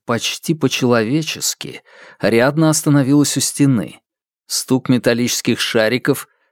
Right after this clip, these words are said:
и она выпустила лезвие, принявшись целеустремленно расковыривать небольшое отверстие в дверном косяке.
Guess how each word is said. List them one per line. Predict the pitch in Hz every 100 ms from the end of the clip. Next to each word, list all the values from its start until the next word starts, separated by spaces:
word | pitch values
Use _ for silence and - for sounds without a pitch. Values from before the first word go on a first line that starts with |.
| _ -
и |
она | 80 92 120 127
выпустила | 139 139 - 139 143
лезвие, | 143 147 98 76 82 85
принявшись | - 113 113 135 147 131 -
целеустремленно | - 127 117 - 123 113 113 156 156 135
расковыривать | 123 - 117 104 120 147 135 135
небольшое | 117 107 107 - 131 135
отверстие | 135 110 101 101 - - 98
в |
дверном | 90 98 101 113 120
косяке. | - 113 - 110 - -